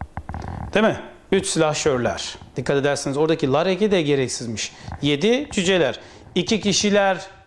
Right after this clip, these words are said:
geldi diyebiliyor muyuz? Ne diyoruz? İki kişi geldi. Oradaki lar eki de gereksiz. Ama yedi cüceler dediğimiz zaman da, kırk haramiler dediğimizde,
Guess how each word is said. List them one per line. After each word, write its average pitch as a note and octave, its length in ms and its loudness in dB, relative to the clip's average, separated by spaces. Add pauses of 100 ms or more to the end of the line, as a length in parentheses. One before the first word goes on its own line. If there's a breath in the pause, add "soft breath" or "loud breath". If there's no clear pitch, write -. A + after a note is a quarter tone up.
geldi F3 400 0
diyebiliyor G3 340 -2
muyuz? C#3+ 300 -2
Ne G#3+ 120 0
diyoruz? A3 320 2 (380 loud breath)
İki A3+ 340 0
kişi E3+ 320 0
geldi. B2 320 2
Oradaki G3 320 2
lar G#3 120 6
eki F#3+ 200 0
de E3 140 4
gereksiz. B2+ 560 -4
Ama F3 400 2 (320 loud breath)
yedi E3+ 500 2
cüceler E3 480 2
dediğimiz E3 400 0
zaman D3+ 420 2
da, D#3+ 300 2
kırk A#3+ 240 0
haramiler E3+ 760 2
dediğimizde, D3 760 -4